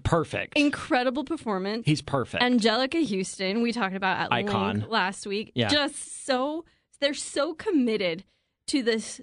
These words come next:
Speaker 2: stupid, stupid story.
Speaker 1: Yeah.
Speaker 2: And Christina Ricci, like, it,
Speaker 1: Yeah.
Speaker 2: was she the greatest child actor of all time?
Speaker 1: She, she was really, really good. And it, is she still around? Does she still do stuff?
Speaker 2: Okay, so Steven has a huge crush on Christina Ricci and has been, yeah, he
Speaker 1: Really?
Speaker 2: loves, like, gothic women.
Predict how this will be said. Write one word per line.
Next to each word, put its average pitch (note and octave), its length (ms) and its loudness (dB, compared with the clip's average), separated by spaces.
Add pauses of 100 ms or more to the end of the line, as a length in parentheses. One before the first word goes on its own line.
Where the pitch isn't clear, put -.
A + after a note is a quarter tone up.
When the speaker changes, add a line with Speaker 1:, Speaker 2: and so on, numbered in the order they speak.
Speaker 2:
stupid, C#4 720 -4
stupid G#3+ 600 -6
story. E3+ 540 -4 (100)
Speaker 1:
Yeah. - 140 4
Speaker 2:
And G3 120 -2 (180)
Christina F#4 380 0
Ricci, C#4 440 0
like, D4+ 240 -2 (220)
it, C#4 140 2
Speaker 1:
Yeah. B3+ 80 4
Speaker 2:
was C4 80 2
she F4 220 -2
the A4+ 80 0
greatest E4 300 -4
child B3+ 260 -4
actor B3+ 280 -8
of F#3+ 120 -8
all F#3 140 -8
time? - 80 -12
Speaker 1:
She, G3+ 440 2
she F#3 260 2
was C3 260 2
really, A2 560 0
really G#2+ 340 0
good. G#2 400 0
And E3+ 160 2
it, D#3+ 260 -2
is E3 120 2
she - 120 0
still F4+ 340 0
around? C#3+ 380 0
Does C#3 80 0
she F3 140 -2
still G#3+ 220 0
do F3 180 2
stuff? G3 260 2
Speaker 2:
Okay, D3 180 -2
so F3+ 200 -6
Steven A3+ 360 2
has F3+ 400 -2
a F3+ 80 2
huge - 440 0
crush - 320 -4
on E3+ 180 2
Christina E3 420 -2
Ricci - 360 -2
and F3+ 200 0
has E3 260 -2
been, D#3 240 -2
yeah, - 200 -2
he A#2 60 -6 (160)
Speaker 1:
Really? C4 100 0
Speaker 2:
loves, B3+ 440 -2
like, D4 200 -6
gothic F#3 460 -2
women. C4+ 340 -8